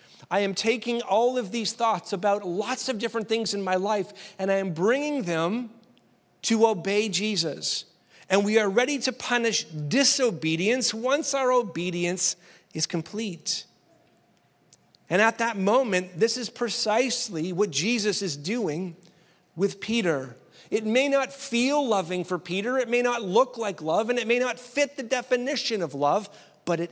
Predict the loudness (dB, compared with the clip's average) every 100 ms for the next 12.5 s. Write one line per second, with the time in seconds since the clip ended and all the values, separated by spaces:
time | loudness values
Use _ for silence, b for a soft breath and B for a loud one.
0 | 0 0 0 -6 -12 -6 -2 -2 -2 -6
1 | -6 -6 -4 -4 -4 -6 -8 B B _
2 | -6 -6 -6 -8 -10 -12 -16 _ _ _
3 | _ _ b b _ _ _ _ _ _
4 | _ _ _ _ _ _ -4 -2 0 0
5 | 2 0 -2 -6 -2 -2 -2 -6 -12 -14
6 | _ _ _ _ _ _ -16 -8 -6 -2
7 | -2 -2 -4 -6 -4 0 0 -2 -10 -18
8 | -20 b b b b -6 -4 0 0 0
9 | -2 -2 -2 -2 -2 -4 -4 -4 -2 -2
10 | -2 -4 -2 -2 -2 0 2 2 0 -4
11 | -6 -6 -6 -4 -4 -4 -4 -4 -8 -4
12 | -4 -2 -4 -8